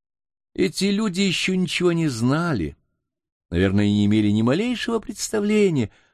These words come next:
о возможности осуществления этой мысли, но уже не сомневались в ней. Почему-то были заранее вполне уверены, что она должна быть осуществима.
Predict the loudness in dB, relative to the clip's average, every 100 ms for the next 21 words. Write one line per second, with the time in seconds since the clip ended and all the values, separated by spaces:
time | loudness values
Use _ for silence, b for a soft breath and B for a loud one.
0 | b 0 2 0 0 2 2 0 0 -2
1 | -2 -4 -4 -6 -10 -8 -8 -2 2 2
2 | 2 -2 -6 b b -12 -4 0 0 -2
3 | -6 -20 _ _ _ _ _ _ _ 0
4 | 2 4 2 0 _ -4 2 2 2 0
5 | 2 4 4 4 2 0 0 2 2 0
6 | _ _ _ _ _ _ _ _ _ _
7 | -8 -2 0 0 2 2 2 2 2 0
8 | 0 2 4 2 2 2 2 0 -4 -2
9 | -2 0 0 0 0 2 0 -2 -2 -6
10 | -6 -4 -2 -2 _ -4 -4 -4